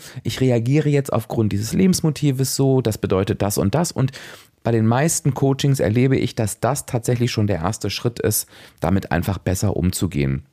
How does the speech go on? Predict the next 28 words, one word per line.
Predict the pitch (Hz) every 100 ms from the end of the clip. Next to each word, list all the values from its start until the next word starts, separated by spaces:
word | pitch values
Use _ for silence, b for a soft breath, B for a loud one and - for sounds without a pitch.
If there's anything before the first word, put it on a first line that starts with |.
| -
Dass | 87
der | -
Schmerz | 90 120 98 104
nicht | 110 -
ganz | 117 117
so | 117
tief | 110 - 113 107
sitzt, | - 117 -
dass | 92 -
der | 90
Schmerz | - 104 95
nicht | 110 -
ganz | 127 120
so | 120
lange | 104 107 107
bleibt, | 101 101 113 -
dass | 101
das | 110 98
Grübeln | - 123 123 117
danach | 110 101 117 120
aussetzt. | - 117 113 - 107 - - B B B B
Also | 101
es | 101 -
hat | 104
einen | 104
unheimlich | - 104 104 101 98 98 95 - B B B B B -
positiven | 92 92 95 98 90 82
Nebeneffekt. | 76 71 - - - - - -